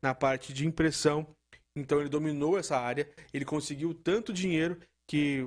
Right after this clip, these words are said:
pouco tempo depois de, de inaugurar essa loja, mais ou menos, essa fábrica, essa, essa, essa editora, essa gráfica, ele vendeu isso e ele passou então a apenas, é, se dedicar à invenção,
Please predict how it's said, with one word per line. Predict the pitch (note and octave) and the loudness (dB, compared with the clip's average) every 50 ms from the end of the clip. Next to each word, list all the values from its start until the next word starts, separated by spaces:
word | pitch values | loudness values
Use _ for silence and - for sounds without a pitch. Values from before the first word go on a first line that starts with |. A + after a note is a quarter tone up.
| B2+ C3+ - | -6 -4 0
pouco | - F#3+ G3+ F#3+ - | 0 0 0 -2 -4
tempo | - E3+ E3 E3 D3+ | -4 -4 -4 -2 0
depois | C#3 C3+ C3+ - C#3+ C#3+ C#3 B2+ | -2 -2 0 2 0 0 0 0
de, | B2+ B2+ B2+ B2 | -2 -4 -4 -4
de | - - | -4 -4
inaugurar | B2+ C3 B2+ B2+ C3 B2 B2 A#2+ | -2 0 0 0 0 0 0 0
essa | A#2+ - - | 0 0 -2
loja, | D#3 D3 C3 C3 B2+ C3+ | 0 0 0 0 0 -2
mais | C3+ C3+ C3 | -2 -2 -2
ou | C3 | -2
menos, | B2 B2 A#2+ - | -2 -2 -4 -6
essa | B2+ A#2 - B2 A2+ A2 | -8 -6 -4 -4 -4 -2
fábrica, | - - B2 B2+ B2+ C#3+ C#3+ - - - _ _ _ _ _ _ _ _ _ _ - | 0 2 2 2 2 0 -2 -6 -6 -6 _ _ _ _ _ _ _ _ _ _ -10
essa, | B2 A#2+ A2+ - A#2 G#2+ G#2+ G#2 G2+ G2+ - | -8 -8 -6 -6 -4 -4 -4 -6 -8 -12 -14
essa, | - - - - - | -14 -14 -14 -12 -10
essa | - - C#3+ - D#3 | -8 -6 -6 -6 -6
editora, | C#3 C3+ C3 - C3 C3+ C3+ C#3 C3+ - - _ _ _ - | -6 -6 -4 -2 0 0 0 -2 -6 -10 -16 _ _ _ -8
essa | A#2+ - C3 | -4 -2 0
gráfica, | A#2+ B2 B2 B2+ B2 - - C3+ - - _ _ _ | 0 2 2 0 -2 -4 -8 -10 -10 -12 _ _ _
ele | - C#3+ D#3+ F#3 F3+ | -2 0 0 0 0
vendeu | D3+ E3+ F#3 F3+ E3 C#3 C#3 D#3+ F3+ G#3+ F3 | 2 2 0 0 0 2 2 2 2 2 0
isso | D3+ D3 F3+ F3 - - G#3 G3+ - _ _ _ _ _ - | -4 -4 -4 -4 -2 -2 -4 -4 -6 _ _ _ _ _ -6
e | C#3 C#3 | -2 -2
ele | C#3+ D3 D3+ | 0 0 -2
passou | D3 D3 - - D3 C#3 C3+ - - D3+ D3 C#3 | -4 -6 -6 -2 -2 -2 -2 -2 -6 -4 -4 -4
então | C3 A#2+ - C#3 C3+ C#3+ D3 D3 - _ _ - | -4 -6 -4 -4 -4 -4 -4 -8 -12 _ _ -6
a | B2+ C3 B2+ A#2+ | -2 -2 0 0
apenas, | A#2 - - _ - D#3 D#3 E3 E3+ E3+ E3+ E3+ F3 F3 D#3+ - - - - - _ _ - - - _ - | -2 -4 -6 _ 0 0 2 2 2 0 0 0 0 0 -2 -4 -6 -6 -10 -14 _ _ -20 -20 -20 _ -2
é, | B2+ C3 B2+ B2 A#2+ A#2 A#2 | 0 0 2 2 0 0 -2
se | A2 - - | -2 -2 -2
dedicar | C#3 C#3 C#3 C#3 B2+ C#3 - - - B2+ B2 B2+ B2+ - - - - - _ - | 0 2 2 0 0 -4 -6 0 2 2 2 2 0 -4 -10 -20 -20 -20 _ -2
à | - B2+ B2+ | 0 0 2
invenção, | C3+ C#3+ C3 C3 C#3+ C#3 B2+ - - C3+ B2+ B2+ C3 C3+ C3 | 0 0 2 2 2 2 2 0 0 0 0 0 0 -4 -6